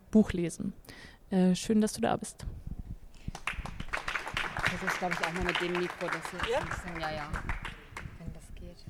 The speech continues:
Speaker 2: Ähm, ja, vielen, vielen lieben Dank für die nette Intro. Ähm, ich freue mich auch total, hier zu sein. Ähm,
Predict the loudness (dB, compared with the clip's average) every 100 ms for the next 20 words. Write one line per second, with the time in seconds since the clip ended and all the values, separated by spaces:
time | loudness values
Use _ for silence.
0 | 2 4 6 4 -2 -2 10 12 12 12
1 | 12 12 12 12 12 12 12 10 10 12
2 | 12 10 12 12 10 8 10 10 8 2
3 | -20 4 10 12 12 10 8 4 8 10
4 | 12 10 6 8 10 12 12 8 8 8
5 | 12 12 8 0 -12 -12 -14 2 12 12
6 | 12 12 12